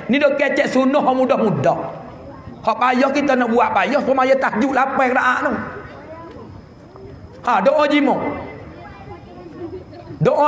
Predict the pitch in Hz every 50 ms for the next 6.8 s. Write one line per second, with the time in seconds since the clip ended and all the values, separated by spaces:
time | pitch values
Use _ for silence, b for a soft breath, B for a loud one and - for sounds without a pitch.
0 | 285 277 302 294 302 339 370 370 349 370 - - 370 - - - - - - -
1 | 254 262 254 254 294 302 294 - 269 294 285 285 285 285 277 277 269 269 285 285
2 | 269 269 277 277 254 254 277 277 269 - - 277 277 269 269 302 330 349 370 381
3 | 381 381 - - - - - - 233 254 254 262 262 262 254 254 247 262 254 -
4 | - 254 247 240 247 247 240 240 233 226 226 226 220 220 220 214 208 208 208 202
5 | 170 202 202 190 196 196 190 190 175 151 135 123 113 104 107 - - - - -
6 | - 339 269 247 247 247 247 247 302 330 330 330 285 - - -